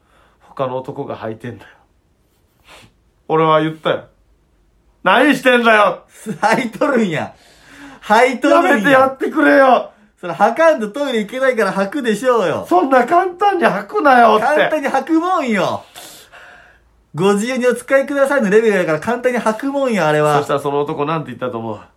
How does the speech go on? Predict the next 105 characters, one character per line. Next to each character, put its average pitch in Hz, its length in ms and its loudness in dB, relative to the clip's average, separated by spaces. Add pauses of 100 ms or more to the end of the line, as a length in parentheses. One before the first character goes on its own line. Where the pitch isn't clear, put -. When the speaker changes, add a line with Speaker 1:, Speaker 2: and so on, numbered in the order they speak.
(200)
Speaker 2:
な-、 110 140 -10
な 139 220 -6
ん 165 60 -8
て 196 100 -6
言 208 120 -2
う - 20 -6
た 175 160 0
ん 117 40 -8
す - 80 -20
か？ - 140 -20
Speaker 1:
俺 120 180 -8
に 139 80 -8
向 139 120 -8
か 143 100 -2
っ 143 60 -10
て 143 100 -14
「気 139 100 -14
持 135 140 -8
ち 147 120 -6
悪 143 180 0
い」 - 40 -4
っ - 20 -16
て - 60 -18
言 - 80 -20
っ - 40 -20
た 127 100 -4
ん - 40 -6
だ。 - 40 -10
Speaker 2:
そ 190 100 -4
ら 220 120 2
そ 294 280 4
う - 20 2
よ。 98 200 -8 (120)
Speaker 1:
「な 113 100 -16
ん 156 120 -14
だ 127 120 -6
こ 113 120 -10
い 117 80 -10
つ - 120 -14
は」 120 120 -10
と。 - 100 -8
Speaker 2:
俺 254 180 4
も 254 120 2
思 262 200 2
っ 285 60 -12
た 226 120 0
も 180 80 0
ん、 - 20 -4
今、 151 120 -2
気 151 120 -8
持 180 140 -2
ち 175 100 -4
悪 185 200 2
っ - 20 -4
て。 - 340 -12
Speaker 1:
泣 143 380 -2
い - 20 -20
た 202 140 4
よ。 160 100 0 (1200)
Speaker 2:
泣 147 300 -6
い 440 40 0 (400)
た？ - 60 -
Speaker 1:
「も 285 60 0
う 285 60 2
い 330 160 4
い 330 40 -6
加 415 80 0
減 415 80 0
に 415 60 4 (320)
し - 40 -12
て 494 60 0
く 508 600 4
れ 277 40 4 (160)
な 240 60 2
い 220 80 -6
か」 - 80 -8
っ - 60 -10
て。 196 60 -14
Speaker 2:
ユ 214 100 -4
ウ 208 40 -4 (260)
さ 226 240 -2
ん 214 60 -4
が 196 120 -4
そ 190 160 -4
り 175 80 -2
ゃ 175 80 0
そ 190 120 -6
う 208 120 -4
な 208 80 -4
る 185 120 -2
よ。 143 80 -4 (360)
そ 240 80 4
れ 277 60 6
は 294 200 6
あ 277 40 2
な 302 160 2
た 269 140 -2
が 202 140 2
そ 226 200 2
う 220 40 4
な 233 100 -2
り 233 100 -2
ま 233 140 -4
す 185 80 -10
よ。 123 180 -6